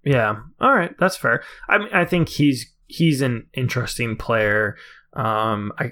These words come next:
I could see him being on some teams by the end of the season, depending on his price point. I don't know if they've priced him yet. And then I don't know if we should c-, count,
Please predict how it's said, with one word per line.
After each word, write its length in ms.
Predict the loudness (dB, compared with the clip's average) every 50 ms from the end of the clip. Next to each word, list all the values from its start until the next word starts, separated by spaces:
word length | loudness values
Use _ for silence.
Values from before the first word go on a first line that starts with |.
| -4 -4
I 80 | -2
could 160 | -2 -2 -2
see 160 | -2 -2 -2 -2
him 280 | -2 -2 -4 -4 -2
being 260 | -2 -2 -2 -2 -2
on 180 | -2 -2 -2 -2
some 220 | -4 -6 -8 -8
teams 320 | -6 -6 -6 -6 -6 -6 -4
by 180 | -2 -2 0
the 140 | 0 -2 -4
end 140 | -6 -4 -4
of 40 | -4 -4
the 100 | -4 -4
season, 680 | -6 -6 -6 -6 -6 -4 -4 -4 -4 -4 -6 -6 -6
depending 380 | -6 -4 -2 -2 -2 -2 -2 -2
on 160 | -2 -2 -2
his 140 | -4 -4 -6
price 340 | -8 -8 -4 -4 -4 -4 -6
point. 240 | -8 -8 -6 -2 0
I 40 | 0
don't 140 | 0 0
know 80 | 0 -4
if 100 | -4 -2
they've 220 | -4 -6 -4 -2 -2
priced 360 | 0 0 0 -2 -4 -8 -10
him 180 | -10 -10 -10 -8
yet. 240 | -6 -4 -4 -6 -6 -8 -12 -10 -8 -8 -8 -6 -2
And 180 | 0 2 2 4
then 200 | 4 4 2 2
I 120 | 4 4
don't 200 | 4 4 2 2
know 100 | 2 0
if 160 | 0 0 2
we 80 | 0 0
should 240 | 2 0 -2 -2 -2
c-, 60 | -4 -4 -4 -6 -8
count, 440 | -4 0 0 2 2 0 -2 -4